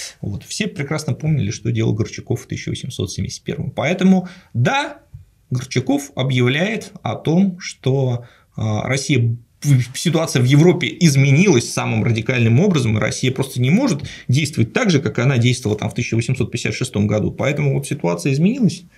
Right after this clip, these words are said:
мы теперь не считаем себя связанными Парижским трактатом.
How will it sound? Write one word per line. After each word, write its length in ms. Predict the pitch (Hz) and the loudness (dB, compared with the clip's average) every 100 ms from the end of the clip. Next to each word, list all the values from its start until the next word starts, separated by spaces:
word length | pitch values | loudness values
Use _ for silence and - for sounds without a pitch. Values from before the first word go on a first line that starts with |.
| _ _ - | _ _ -8
мы 260 | 127 147 | 0 2
теперь 340 | 190 - 156 151 | 0 0 -4 0
не 80 | 135 | 0
считаем 360 | 127 117 104 | 0 -4 -4
себя 160 | - 110 | -4 -4
связанными 420 | - 151 113 101 | -2 0 0 -2
Парижским 460 | 101 107 - - 117 | -2 -4 -4 -6 -6
трактатом. 520 | - - - - | -6 -8 -12 -20